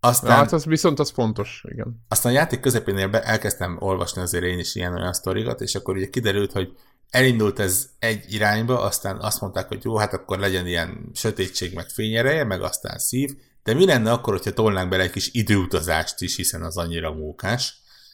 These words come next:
Speaker 1: És akkor volt egy rész, ahol mi valami száz évvel korábban játszódott, és teljesen más karakterek voltak benne,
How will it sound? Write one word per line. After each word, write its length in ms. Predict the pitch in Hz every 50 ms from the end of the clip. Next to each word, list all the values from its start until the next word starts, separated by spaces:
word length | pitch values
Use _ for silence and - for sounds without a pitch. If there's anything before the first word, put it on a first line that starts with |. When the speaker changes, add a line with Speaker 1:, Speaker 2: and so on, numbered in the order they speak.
| _ _ _
Speaker 1:
És 180 | - 95 90 -
akkor 240 | 101 - - 92 92
volt 240 | 110 131 131 120 -
egy 140 | 101 92 92
rész, 260 | 98 101 98 - -
ahol 160 | 101 95 87
mi 180 | 92 90 87 - - _ _ _ _ _ _ - _ -
valami 220 | _ - 98 90 90
száz 400 | - - - 123 107 98 90 87
évvel 340 | 92 90 90 92 87 87 -
korábban 440 | - 98 92 87 87 87 90 87
játszódott, 720 | 87 85 85 85 - - - 90 90 95 110 127 131 - -
és 420 | - - - - - - - - - - - 50 50 50 - - - - _ _ _
teljesen 440 | - - - 90 95 - - 101
más 220 | 92 92 95 - -
karakterek 480 | - 101 101 92 - - 113 107 107
voltak 360 | - - 117 110 - 123 123 127
benne, 300 | 131 139 147 156 151